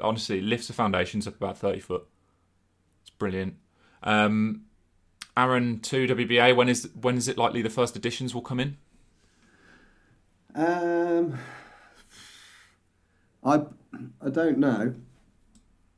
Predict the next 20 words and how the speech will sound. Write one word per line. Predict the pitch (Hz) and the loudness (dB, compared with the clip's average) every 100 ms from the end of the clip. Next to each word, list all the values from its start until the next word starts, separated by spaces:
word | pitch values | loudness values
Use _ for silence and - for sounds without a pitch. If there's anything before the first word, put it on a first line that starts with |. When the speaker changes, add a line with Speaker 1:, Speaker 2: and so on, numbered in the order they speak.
| - | -4
Speaker 2:
Uh, | 127 120 117 113 131 | 0 4 4 2 0
<clears throat> | 151 127 | 0 2
all | 139 | 4
I | 135 | 4
know | 123 123 | 4 2
is | 127 | 0
that | 117 | -2
they're | 123 | 2
working | 135 131 127 123 | 2 2 2 4
round | 123 117 | 4 2
the | |
clock, | 117 113 101 - | 2 0 -2 -4
and, | 110 110 113 113 - - _ _ _ _ - | 0 4 4 4 0 -16 _ _ _ _ -4
um, | 107 110 110 113 117 - - _ _ _ - | -2 0 0 2 0 -2 -20 _ _ _ 0
there's | 120 117 - - | 0 0 -10 -6
constant | - 139 - 135 110 | 2 4 4 0 2
names | 120 120 117 | 4 4 4
being | 117 113 117 | 4 4 6
bandied | 117 113 113 | 6 4 2
around. | 110 110 104 107 104 | 2 0 0 -2 -6